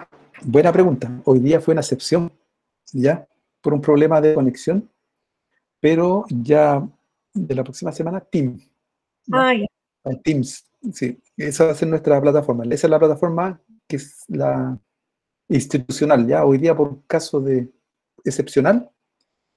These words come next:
Speaker 1: solamente lo estamos haciendo por Meet.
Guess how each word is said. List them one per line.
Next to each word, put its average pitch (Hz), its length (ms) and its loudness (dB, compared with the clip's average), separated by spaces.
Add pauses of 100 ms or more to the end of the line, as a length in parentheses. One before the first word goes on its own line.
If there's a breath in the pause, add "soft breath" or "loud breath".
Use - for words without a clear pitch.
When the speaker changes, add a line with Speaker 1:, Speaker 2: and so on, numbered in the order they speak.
(520)
Speaker 1:
solamente 143 500 -2
lo 131 60 -8
estamos 135 320 -2
haciendo 139 280 -6
por 127 160 -2 (180)
Meet. 139 360 0